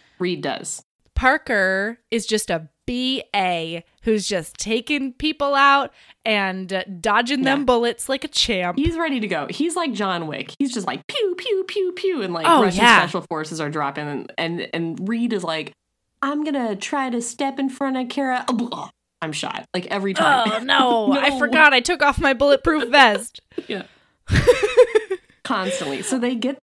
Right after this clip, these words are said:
Speaker 2: Well, there is that moment where she's like, "Just because you want to be bulletproof doesn't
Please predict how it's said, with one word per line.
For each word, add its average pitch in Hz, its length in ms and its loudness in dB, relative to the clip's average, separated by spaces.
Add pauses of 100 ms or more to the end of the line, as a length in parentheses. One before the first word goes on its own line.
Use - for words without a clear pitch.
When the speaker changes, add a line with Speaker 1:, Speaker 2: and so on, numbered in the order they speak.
Speaker 2:
Well, 294 180 4
there 302 180 4
is 339 140 2
that 392 240 4
moment 277 300 2
where 233 120 -2
she's 240 280 -4
like, 226 320 -4 (1120)
"Just 294 240 0
because 349 280 0
you 294 100 6
want 220 360 2
to 233 60 -2
be 220 120 4
bulletproof 180 680 -2
doesn't 190 360 0